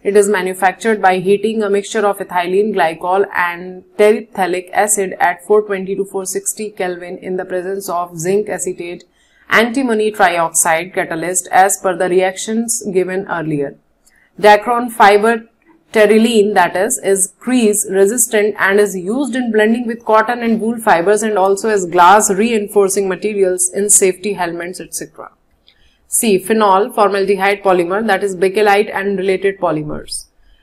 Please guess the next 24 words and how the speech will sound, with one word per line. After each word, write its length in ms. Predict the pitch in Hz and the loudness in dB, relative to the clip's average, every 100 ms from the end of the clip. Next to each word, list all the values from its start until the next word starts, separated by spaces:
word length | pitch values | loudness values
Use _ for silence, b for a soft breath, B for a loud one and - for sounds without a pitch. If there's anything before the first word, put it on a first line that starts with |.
| _ | _
Phenol. 600 | - 240 233 175 165 196 - _ _ _ | -4 0 2 2 0 -4 -10 _ _ _
Phenol 380 | - 262 269 339 | 0 2 4 4
formaldehyde 720 | 277 226 226 226 214 214 220 | 4 4 4 4 4 4 2
polymers 400 | 220 202 208 220 220 | 2 2 2 0 0
are 140 | 196 208 | 0 0
the 120 | - | 0
oldest 440 | 233 262 302 302 | 2 2 2 0
synthetic 440 | 233 220 202 220 220 | 0 -2 0 0 2
polymers. 500 | 185 165 151 156 - 160 | 0 0 -6 -8 -8 -4
These 320 | 196 220 220 - | -2 0 -2 0
are 260 | 180 190 - | 0 0 -4
obtained 540 | 175 - 233 247 233 | -8 -6 -8 -6 -2
by 160 | 208 190 | 0 2
the 120 | 196 | 0
condensation 800 | 190 208 226 233 233 214 226 220 | -2 -2 -2 -2 -2 -2 -2 0
reaction 480 | 202 185 190 - 226 | 2 2 0 -6 -4
of 340 | 190 196 196 - | -2 -2 -4 -8
phenol 600 | 196 185 185 190 226 b b - | -4 0 2 0 -2 b b -2
with 240 | 180 202 | 0 0
formaldehyde 840 | - 226 233 240 240 226 202 190 | 0 0 0 -4 -4 0 0 0
in 140 | - 196 | -2 -8
the 100 | 190 | -6
presence 420 | 185 175 240 226 | -6 -6 -6 -6
of 320 | 165 180 180 | -2 -4 -4